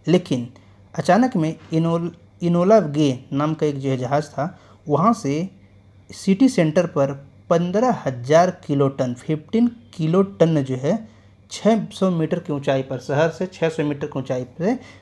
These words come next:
पन्द्रह हज़ार किल-, पन्द्रह हज़ार टन, फ़िफ़्टीन के जो टन यूरेनियम बम जो है, यूरेनियम को ब्लास्ट किया गया, यूरेनियम एटम बम को।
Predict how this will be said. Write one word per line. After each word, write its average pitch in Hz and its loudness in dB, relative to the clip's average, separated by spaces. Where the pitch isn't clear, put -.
पन्द्रह 160 2
हज़ार 139 2
किल-, 143 -4
पन्द्रह 156 2
हज़ार 143 6
टन, 139 4
फ़िफ़्टीन 190 0
के 190 2
जो 151 6
टन 180 2
यूरेनियम 175 0
बम 147 0
जो 135 -2
है, 156 2
यूरेनियम 143 0
को 233 -2
ब्लास्ट 123 -4
किया 135 0
गया, 175 -2
यूरेनियम 147 0
एटम 139 0
बम 147 0
को। 202 -2